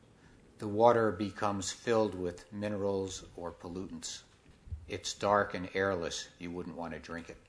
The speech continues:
But then one day the monsoon clouds come. The first drop of water of the monsoon rain strikes the puddle.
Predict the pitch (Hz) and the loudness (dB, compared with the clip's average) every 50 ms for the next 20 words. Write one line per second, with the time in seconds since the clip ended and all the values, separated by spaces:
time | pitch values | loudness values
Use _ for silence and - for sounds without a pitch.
0 | _ - - - - - - - 110 110 101 - - 123 127 127 120 120 120 120 | _ -20 -20 -20 -20 -20 -8 -4 -2 -2 0 2 4 4 4 6 4 4 4 4
1 | 113 110 113 110 110 110 101 95 95 98 101 107 110 110 - - - 110 107 101 | 4 4 6 6 6 6 4 2 0 2 2 2 2 0 -2 -4 -4 -2 -2 -4
2 | 101 98 - 104 101 95 92 90 92 87 - - - - 80 73 73 - - - | -4 -6 -4 -4 -2 0 0 0 -2 -6 -8 -14 -12 -12 -12 -12 -12 -16 -18 -20
3 | - - - - - - - - - - - - 95 - - - 139 135 135 131 | -20 -18 -18 -18 -20 -20 -20 -20 -20 -16 -14 -12 -12 -10 0 6 8 8 8 8
4 | - - - 120 113 113 110 - 117 104 98 101 101 98 92 92 92 92 92 - | 4 2 6 8 8 8 8 6 2 -2 0 2 2 2 2 2 0 -2 -4 -8
5 | - - - - - 98 95 92 95 90 95 95 98 98 95 - - 101 92 90 | -12 -14 -20 -14 -10 -10 -8 -6 -4 0 2 2 2 2 0 -2 -4 -4 -4 -4
6 | 90 90 90 85 82 80 78 80 - - - - - 92 90 85 85 - - - | -4 -2 -2 -4 -4 -6 -8 -12 -12 -12 -12 -10 -6 -6 -6 -6 -6 -10 -12 -12
7 | - - 85 78 76 76 | -10 -8 -8 -8 -10 -12